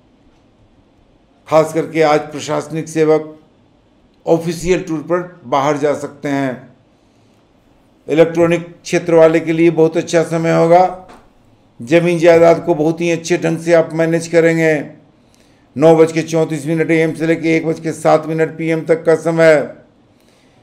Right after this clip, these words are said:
ये समय अच्छा समय है आपका, बुरा समय नहीं है।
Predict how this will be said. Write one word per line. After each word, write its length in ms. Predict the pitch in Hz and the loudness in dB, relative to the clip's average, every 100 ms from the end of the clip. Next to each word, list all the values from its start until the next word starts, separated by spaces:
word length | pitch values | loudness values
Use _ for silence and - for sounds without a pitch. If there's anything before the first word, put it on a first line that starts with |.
| _ | _
ये 200 | 117 180 | 2 2
समय 560 | 185 180 170 180 175 - _ _ _ _ _ _ _ _ _ _ _ - | 4 0 2 0 0 -10 _ _ _ _ _ _ _ _ _ _ _ -2
अच्छा 340 | - - 214 190 | -2 0 -2 -2
समय 280 | 165 170 165 | -2 -2 2
है 220 | 160 160 | 4 6
आपका, 320 | 156 160 165 | 4 4 4
बुरा 360 | 156 123 170 190 | 2 2 4 4
समय 340 | 139 165 160 156 | 4 -2 -2 -2
नहीं 260 | 156 156 | 0 0
है। 480 | 147 143 123 - | 0 0 -2 -6